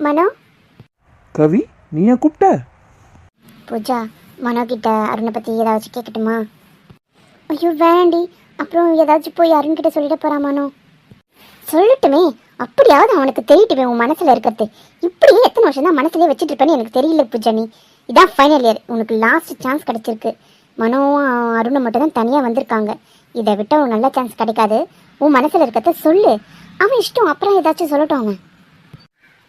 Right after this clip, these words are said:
Speaker 1: அருண் மட்டும் no சொல்லிட்டா என்னால தாங்கிக்கவே முடியாது கவி. நீ அப்படியே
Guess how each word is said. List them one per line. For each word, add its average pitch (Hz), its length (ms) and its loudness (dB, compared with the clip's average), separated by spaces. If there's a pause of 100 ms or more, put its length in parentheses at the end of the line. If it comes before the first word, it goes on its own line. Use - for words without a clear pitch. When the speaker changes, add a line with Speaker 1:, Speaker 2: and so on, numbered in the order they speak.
Speaker 1:
அருண் 339 280 2
மட்டும் 320 320 0
no 311 80 2 (180)
சொல்லிட்டா 302 320 0 (260)
என்னால 285 200 0 (200)
தாங்கிக்கவே 440 640 2
முடியாது 320 420 4
கவி. 277 220 2 (800)
நீ 302 60 -2 (120)
அப்படியே 415 280 2